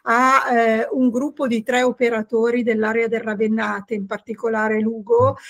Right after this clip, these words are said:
che sono stati colpiti dall'alluvione. Io credo, credo che la loro assenza sia molto legata a questo.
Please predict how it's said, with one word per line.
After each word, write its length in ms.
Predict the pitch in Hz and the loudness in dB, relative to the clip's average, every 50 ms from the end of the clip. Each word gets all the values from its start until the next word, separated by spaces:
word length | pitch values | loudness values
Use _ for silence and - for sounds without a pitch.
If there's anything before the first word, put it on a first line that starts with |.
| - - | -20 -8
che 140 | _ - 233 | _ -4 -4
sono 260 | 226 - 254 247 247 | -2 -2 0 0 0
stati 300 | 240 - 254 240 247 - | 0 0 -2 -4 -4 -6
colpiti 460 | - - 233 226 233 247 240 226 240 | -2 0 0 0 0 -2 -4 -4 -2
dall'alluvione. 720 | 214 214 214 220 220 226 233 254 233 233 226 226 226 226 226 | -2 -2 -2 0 0 -2 -2 -4 -2 0 0 2 2 0 0
Io 200 | 220 226 233 226 | 2 2 2 0
credo, 720 | - - 247 233 233 226 220 214 214 233 233 240 247 240 - | 0 0 4 6 6 6 6 6 4 4 4 4 2 0 -4
credo 400 | - - 233 214 220 220 208 233 | -8 -2 0 2 2 4 2 0
che 440 | 226 - - 226 214 214 220 233 - - | 0 0 -2 0 2 4 4 4 2 0
la 120 | 240 220 | -2 -4
loro 220 | 220 214 214 214 | 0 0 0 -2
assenza 460 | 214 208 - - 214 208 196 226 220 208 | -2 -6 -8 -8 -8 -8 -8 -8 -12 -10
sia 160 | - 233 208 | -10 -10 -10
molto 320 | 196 202 202 196 - 214 202 | -10 -12 -14 -12 -10 -6 -4
legata 480 | 208 208 202 202 185 196 - 208 - | -4 -4 -4 -4 -6 -4 -6 -8 -8
a 140 | - 220 214 | -6 -10 -12
questo. 580 | - - 202 196 190 196 - - - 202 196 | -10 -8 -6 -6 -6 -6 -8 -10 -8 -8 -8